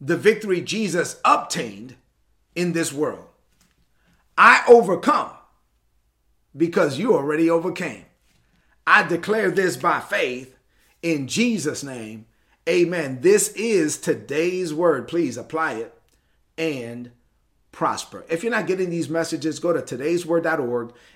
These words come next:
and sign up and get the messages. There's a subscribe button. And if you click on that and put your email address, you're gonna get all my messages, I mean, all my notes in your email inbox, and you'll get it for free. So listen, go into this day, determine right now that you're gonna walk and live by faith.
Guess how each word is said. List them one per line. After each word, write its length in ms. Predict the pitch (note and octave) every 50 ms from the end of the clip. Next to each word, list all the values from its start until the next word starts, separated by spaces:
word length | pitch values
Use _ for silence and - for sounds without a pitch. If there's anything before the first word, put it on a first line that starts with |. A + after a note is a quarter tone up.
| -
and 100 | G2+ G2+
sign 340 | - - F3+ E3 F3+ E3+ D#3+
up 140 | D3+ C#3 -
and 80 | D3+
get 140 | C3 D3+ D3
the 60 | E3+ D#3
messages. 440 | D3+ D3 - - C3 A2+ B2+ C3 A#2+
There's 220 | E3 G3 F#3+ F#3+
a 60 | G#3+
subscribe 560 | E3 - F3+ - - - - A3 G#3 G3+ E3+
button. 260 | C#3 C3 A#2 A2+ G#2+ - _ - - -
And 100 | - C3
if 120 | C#3+ C#3+ -
you 100 | C#3+ D3+
click 240 | - A3+ E4+ E4+ -
on 120 | F3+ F3
that 100 | E3 D#3
and 100 | D#3+ C#3+
put 160 | E3+ F3 F3
your 80 | F3 E3+
email 300 | F#3+ A3 A#3 A3 E3+ D#3
address, 400 | D#3 D3 C3+ C#3+ C#3+ C#3+ C#3 -
you're 80 | D#3
gonna 120 | E3 F#3 F3+
get 220 | D3 D#3 D#3 - -
all 300 | D#3 F3+ G3+ G#3 G#3 G#3
my 220 | G3+ F#3 F3+ F#3
messages, 520 | F3+ F3+ F3+ F3 - D3 A#2+ A#2 C3 B2+ - -
I 80 | E3+
mean, 140 | F3 E3+ D3
all 140 | C#3+ E3 F3
my 120 | E3+ D#3+
notes 260 | D#3+ F3 F3 E3 E3+
in 140 | - D#3+ D#3
your 140 | D#3 D3 C#3
email 240 | E3 E3+ F3 E3 D3
inbox, 420 | D#3 E3+ E3 D#3+ C3+ C3 - - - - - - - -
and 100 | D3 C#3+
you'll 80 | C#3+
get 160 | C3+ C3 D3+ D3
it 40 |
for 120 | C#3+ - C3+
free. 260 | - - C#3 A#2 G2 - - _ - _
So 160 | - - F3+
listen, 300 | F#3+ G3 F3 - C#3+ C3+
go 160 | D3+ F#3 G3
into 160 | G#3+ G#3 G#3
this 160 | G3+ G#3+ F3+ E3+
day, 240 | - D#3 C#3+ C3+
determine 440 | B2+ A#2 C3 - - E3+ E3 D#3+ C#3
right 180 | C#3+ D#3+ E3+ D#3+
now 140 | D#3 D3+ C#3
that 160 | B2+ A#2+ -
you're 120 | C#3+ C3
gonna 120 | D3 D3 A#2+
walk 280 | A#2+ C3+ D3+ D3+ D3+
and 100 | D3+ C#3
live 120 | C#3 C3 A#2+
by 120 | C3 B2+
faith. 260 | B2 - - - -